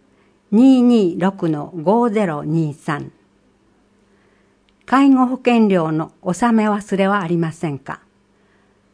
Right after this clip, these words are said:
介護保険は、高齢者の介護を社会全体で支える制度です。介護保険料は、介護を支えるための大切な財源です。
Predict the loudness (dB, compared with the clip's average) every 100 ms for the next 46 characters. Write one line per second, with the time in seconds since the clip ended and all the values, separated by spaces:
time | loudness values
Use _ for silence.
0 | _ _ -4 0 2 0 -2 -2 0 0
1 | -4 -10 _ _ 2 4 4 2 0 -2
2 | -2 -2 0 2 0 -6 -8 -4 -2 0
3 | 0 0 0 2 0 -2 -2 -4 -6 -4
4 | -4 -4 -4 -4 -6 -8 -16 -20 -20 -20
5 | _ _ _ _ _ _ _ -2 0 2
6 | 0 0 2 2 2 0 -2 -4 _ _
7 | -2 2 4 2 0 -2 -4 -2 -2 -2
8 | -2 0 0 -2 -4 -4 -6 -4 -6 -2
9 | -4 -4 -4 -4 -4 -8 -10 -14 -18 -20
10 | -20